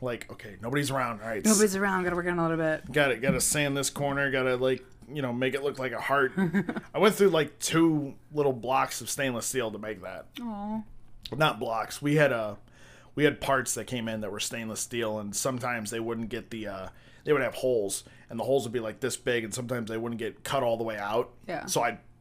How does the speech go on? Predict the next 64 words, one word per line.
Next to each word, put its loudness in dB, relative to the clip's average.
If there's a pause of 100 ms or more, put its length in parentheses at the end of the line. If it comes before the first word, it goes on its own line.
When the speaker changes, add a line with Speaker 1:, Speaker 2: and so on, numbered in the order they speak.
(260)
Speaker 1:
puncture 0
'em, -2 (220)
like, -2
I'd, -4
I'd -2
cut 6
'em 0
the 4
rest 4
of 0
the -2
way, 2
and -2
then -4
put, 6
and -8
then, -10
uh, -12 (500)
hit -4
'em -4
out, 0 (560)
and -8
then -2
I -2
would -8
go -2
and -6
hide 4
'em -2
in -8
my -10
locker. -6 (420)
So 0
I'm 2
Speaker 2:
Mm. -4
Speaker 1:
like, -8
"I'm 2
gonna 2
make, -6 (180)
I'm -4
gonna 2
make -6
Babe 2
something." -8 (120)
Yeah, 0 (180)
that's, 0
Speaker 2:
<laughs> -2
Speaker 1:
yeah, 4
it'll 2
be 0
cool. -4 (380)
I -6
drew -2
a 0
little -4
heart, 4
and -8
I'm -10
like, -12
"Nah, -2
it -4
looks -6
like -10
shit." -4